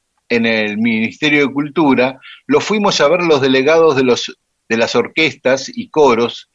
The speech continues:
y ahí se enteró que les debían seis meses de contrato a mucha gente. Se puso muy mal y fue y se peleó con la administración para que nos paguen". Eso pinta lo que era Rodo, ¿no? Cuando se enojaba y se ponía firme para defender un derecho,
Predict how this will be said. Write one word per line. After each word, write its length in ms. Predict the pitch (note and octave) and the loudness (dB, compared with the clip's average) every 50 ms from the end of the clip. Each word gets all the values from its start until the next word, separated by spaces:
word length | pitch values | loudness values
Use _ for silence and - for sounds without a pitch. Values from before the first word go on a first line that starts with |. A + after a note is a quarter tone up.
| _ _ _ | _ _ _
y 220 | - C#3+ D3+ D#3+ E3 | -8 -4 -2 0 0
ahí 180 | E3 G3 A3 | 2 0 0
se 140 | - - F#3 | 0 -2 -2
enteró 500 | F3 E3+ E3+ F3+ F3+ F3 F3 F3 F3 F3 - - - _ _ | -2 -2 0 0 2 2 4 2 2 0 -4 -10 -20 _ _
que 100 | - D#3 | -4 0
les 140 | D3 D3 C3+ | 0 0 2
debían 480 | D3 D#3 D3+ F#3+ G#3 G3+ G3 F#3 F3 | 0 0 0 0 2 2 0 0 -2
seis 200 | F3 - F#3+ E3 | -4 -4 -4 -4
meses 300 | D#3 F#3+ G3 F#3 - F3+ | -4 -4 -6 -6 -6 -8
de 80 | F3 D#3+ | -8 -6
contrato 400 | - D3 C#3+ C#3+ F3 F3+ F3 E3+ | -4 -4 -2 -2 -2 -2 0 -2
a 60 | D3+ | -2
mucha 280 | D3 D#3 D#3 - D#3+ C3+ | -2 -4 -4 -4 -4 -4
gente. 440 | - - A2 F#2+ F2 F2 - E2 - _ _ - - - - - _ _ _ - | -2 -4 -4 -4 -6 -8 -10 -12 -12 _ _ -20 -20 -20 -20 -20 _ _ _ -6
Se 220 | - - D3+ D3+ | -4 -2 -2 -2
puso 440 | D3+ - - A3+ F#3 - - E3+ D#3+ | -2 -4 -6 -4 -2 0 0 0 0
muy 300 | D#3 D#3+ F3+ G#3 G#3+ G3+ | 0 0 0 0 2 2
mal 400 | F#3+ F#3+ G3+ A3 A#3 A#3 A3+ B3+ - _ | 0 0 0 0 0 -2 -4 -6 -12 _
y 140 | - - - | -4 -4 -2
fue 240 | - - F3 G3 G3 | 0 2 2 2 2
y 60 | F3+ | 2
se 200 | - - D3 B2+ | 0 0 -2 -2
peleó 380 | - - A#2+ A#2 C3 D3 C3 | 0 0 0 2 2 2 2
con 160 | - C3+ B2 A#2+ | 2 0 0 0
la 60 | A#2+ | 2
administración 720 | A#2 A#2+ A#2+ A#2+ A#2 - - B2 A2+ - D3+ D#3+ E3+ D#3 C3 | 2 2 2 0 -2 -2 -2 -2 0 0 0 0 0 0 0
para 260 | C#3 B2+ A2 G2 F#2+ | 0 0 0 0 -2
que 80 | G#2+ | -2
nos 140 | G#2 G#2 - - | -6 -6 -4 -4
paguen". 440 | - F#2 D#2+ D2+ C#2+ C2+ - B2 _ _ _ _ _ _ _ _ _ _ _ _ _ | -2 -2 -2 -2 -4 -8 -14 -18 _ _ _ _ _ _ _ _ _ _ _ _ _
Eso 380 | - C3+ C#3 - D#3+ C#3+ A#2 | -6 -4 -2 0 0 0 0
pinta 300 | - C#3+ D3 D3 C3 D#3 | 0 -2 -2 0 0 2
lo 160 | C3 A#2+ A2+ - | 2 2 2 2
que 80 | A#2+ | 2
era 100 | A#2+ A#2 | 0 2
Rodo, 400 | A2 A#2 A2+ G2 F2+ D#2+ E2 F2 | 2 2 2 2 2 2 0 0
¿no? 140 | F#2+ B2 - | 0 0 0
Cuando 280 | - G#2+ G2 G#2+ G#2 F#2 | 0 0 -2 0 -2 -2
se 120 | - - | -2 0
enojaba 400 | G#2+ A2 G2+ - - C#3 C#3 C3+ | 0 0 0 0 0 0 2 0
y 40 | B2 | 0
se 120 | - A#2 | -2 -2
ponía 280 | - - A2 A2+ A#2+ A2+ | -2 0 0 0 0 -2
firme 380 | - - C3 C#3+ C#3 C3 B2+ A#2 | -2 -2 -2 0 2 2 0 0
para 200 | - A2 G2+ G2 | 0 0 0 0
defender 420 | F#2+ F#2+ - A2 G#2+ A2+ A#2+ A#2+ | 0 -2 -2 -2 0 0 2 2
un 140 | B2 A#2+ A2+ | 4 4 4
derecho, 720 | G#2 G#2+ G#2+ A#2+ C#3+ D3 C3+ - D3 B2+ F#2+ - - _ | 2 2 2 2 0 -2 -2 0 2 2 2 0 -2 _